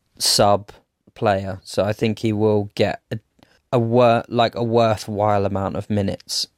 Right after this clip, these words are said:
to stay around, but he shouldn't be a player that we're relying on. Like, we need to move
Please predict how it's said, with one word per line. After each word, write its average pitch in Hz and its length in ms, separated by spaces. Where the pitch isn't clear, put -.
to 110 120
stay 104 280
around, 101 540
but 110 100
he 110 120
shouldn't 113 580
be 113 120
a 104 60
player 107 260
that - 120
we're 107 160
relying 104 480
on. 104 260
Like, - 400
we 107 140
need 107 280
to 104 160
move 104 540